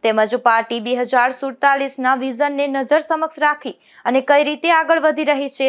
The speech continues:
તે અંગે વિસ્તૃત ચર્ચાઓ કરવામાં આવી હતી અને ઉપસ્થિત સક્રિય સભ્યોને આગામી કાર્યક્રમો માટે માર્ગદર્શન આપવામાં આવ્યું હતું. આ કાર્યક્રમમાં ભારતીય જનતા પાર્ટીના ઇતિહાસને લગતી શોર્ટ ફિલ્મ પણ બનાવવામાં આવી હતી.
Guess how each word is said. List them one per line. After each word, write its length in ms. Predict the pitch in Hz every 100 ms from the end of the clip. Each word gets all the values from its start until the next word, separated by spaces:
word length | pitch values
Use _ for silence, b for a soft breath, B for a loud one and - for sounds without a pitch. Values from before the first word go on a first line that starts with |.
| 269
તે 80 | 277 254
અંગે 200 | 247 254 240
વિસ્તૃત 400 | 285 - 330 330 320
ચર્ચાઓ 440 | 302 285 285 277 277
કરવામાં 400 | 262 240 220 202
આવી 120 | 185 185
હતી 180 | 214 214 - _ _ _ _ -
અને 180 | 208 214
ઉપસ્થિત 520 | 214 226 226 240 233
સક્રિય 320 | 240 240 254 277
સભ્યોને 480 | 277 254 269 285 262 262 240
આગામી 340 | 240 269 330 339
કાર્યક્રમો 540 | 311 311 311 302 294 269
માટે 260 | 262 254 254
માર્ગદર્શન 680 | 247 254 285 269 285 294 269
આપવામાં 400 | 247 247 233 220
આવ્યું 180 | 196 190
હતું. 220 | 202 214 - _ b b b
આ 80 | 208
કાર્યક્રમમાં 680 | 220 220 226 240 233 233 247
ભારતીય 420 | 247 247 247 254 247
જનતા 260 | 254 240 240 240
પાર્ટીના 420 | 240 247 247 247 -
ઇતિહાસને 600 | 254 247 220 240 240 247
લગતી 400 | 240 233 - 220 226
શોર્ટ 260 | 277 277 285 -
ફિલ્મ 180 | 302 294 294
પણ 180 | 240 208 226
બનાવવામાં 560 | 254 294 302 320 277
આવી 160 | 190 190
હતી. 200 | 208 220